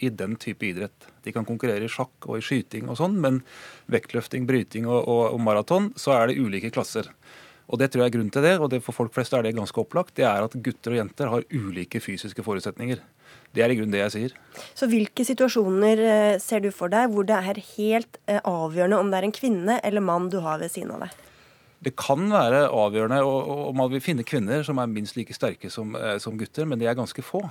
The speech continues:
Speaker 1: Så po-, problemet er hvis man, eh, bruker mye tid og krefter på å rekruttere veldig mange kvinner inn i kampavdelinger, så kan man komme i situasjoner hvor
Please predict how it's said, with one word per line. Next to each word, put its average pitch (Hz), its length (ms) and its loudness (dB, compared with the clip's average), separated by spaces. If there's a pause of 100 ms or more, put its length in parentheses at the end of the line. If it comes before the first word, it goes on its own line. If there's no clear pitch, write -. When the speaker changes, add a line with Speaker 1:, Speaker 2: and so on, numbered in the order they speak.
Speaker 1:
Så - 160 -10
po-, - 180 -10
problemet 120 540 -4
er 110 240 -2
hvis 117 240 -8
man, 117 240 -4
eh, 117 260 -2
bruker 117 300 -6
mye 110 240 -2
tid 107 160 -8
og 107 80 -8
krefter - 320 -8
på 107 100 -6
å 104 60 -2
rekruttere 107 420 -6
veldig 104 300 -4
mange 104 240 -2
kvinner 107 260 -4
inn 151 220 -4 (180)
i 113 140 -6
kampavdelinger, 117 640 -4
så 165 100 -6
kan - 160 -4
man 147 80 0
komme 131 260 -2
i 92 60 -6
situasjoner 127 720 -4
hvor 147 400 0